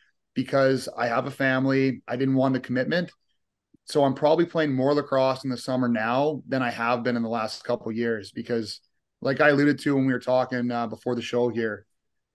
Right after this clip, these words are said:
I played in the World Police Fire Games. So we were practicing at least once a week for that.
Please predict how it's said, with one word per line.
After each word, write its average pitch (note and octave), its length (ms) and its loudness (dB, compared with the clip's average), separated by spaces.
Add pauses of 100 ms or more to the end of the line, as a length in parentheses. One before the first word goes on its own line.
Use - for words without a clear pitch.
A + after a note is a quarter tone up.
(220)
I C#3 160 0
played C3 540 0 (320)
in C#3 100 0
the C3+ 80 2
World C#3+ 320 6
Police D3 220 -2
Fire C#3+ 240 2
Games. C3+ 580 -6 (220)
So - 160 -8
we C3 100 0
were B2+ 80 0
practicing C3 560 -2
at B2 80 -4
least C#3 260 -2
once C3+ 220 -2
a C3 40 -4
week B2+ 180 -2
for C3 120 -6
that. B2 340 -2